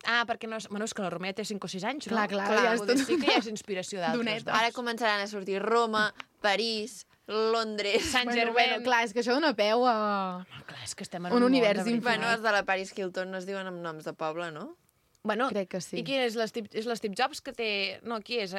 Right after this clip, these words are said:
Speaker 1: L'Elon Musk? No, qui és aquell que té fills amb noms, eh, de robots? R trenta-cinc no sé què. No sé, no esteu al, no esteu
Speaker 2: No,
Speaker 1: al tanto.
Speaker 2: però em sembla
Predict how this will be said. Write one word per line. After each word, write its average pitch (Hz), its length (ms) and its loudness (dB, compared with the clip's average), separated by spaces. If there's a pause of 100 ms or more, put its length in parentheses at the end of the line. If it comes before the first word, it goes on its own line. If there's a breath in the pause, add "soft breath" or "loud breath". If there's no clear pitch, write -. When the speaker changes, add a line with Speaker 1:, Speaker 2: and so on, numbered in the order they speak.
(180)
Speaker 1:
L'Elon 214 260 -2
Musk? 269 300 -6
No, 247 80 -8
qui 285 180 -2
és 220 80 0
aquell 214 220 -4
que 208 80 -4
té 214 120 -2 (300)
fills 220 400 -4
amb 208 140 -2
noms, 196 340 0
eh, 107 160 2 (240)
de 185 220 -2
robots? 196 560 -2 (140)
R 196 340 0
trenta-cinc 196 560 -4
no 190 100 -4
sé 185 160 -6
què. 165 220 -2 (640)
No 190 80 -8
sé, 185 120 -6
no 180 140 -4
esteu 175 240 -4
al, 156 60 -10
no 165 160 -4
esteu 233 180 0
Speaker 2:
No, 220 80 0
Speaker 1:
al 185 60 -4
tanto. 156 320 -4 (100)
Speaker 2:
però 214 100 0
em 208 80 -2
sembla 196 380 0